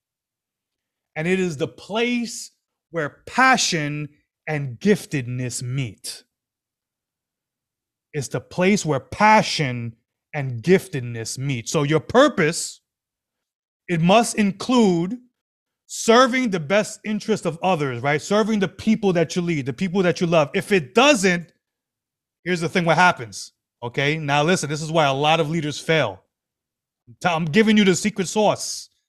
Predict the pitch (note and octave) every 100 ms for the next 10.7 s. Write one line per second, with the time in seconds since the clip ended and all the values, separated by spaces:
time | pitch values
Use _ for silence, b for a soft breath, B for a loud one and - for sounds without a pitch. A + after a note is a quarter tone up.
0 | _ _ _ _ D#3+ F#3+ F#3+ D#3 D3+ E3+
1 | F#3 G#3 F#3 E3+ - G3 C#3 A#2+ F3+ C#3+
2 | - b b b b b b _ _ G#3
3 | G3+ - _ _ _ _ _ _ F3+ -
4 | B3 D4 D4 F#3 F3 - - _ C#3 G3+
5 | G#3 G3+ A3 - - A#3+ A#3+ G#3+ F3+ E3+
6 | F3 A#3 A3 E3+ E3+ E3+ F3 F#3+ C4 G3
7 | F#3 G#3 _ _ F3 F3 G#3 G3+ - B3
8 | C#4+ C#4+ G3 D#3+ E3 - b b b F#3+
9 | F3+ F#3+ G3 F3+ G#3 C#4 A3+ - G3+ D3
10 | F#3+ - G#3 G3 F#3+ E3+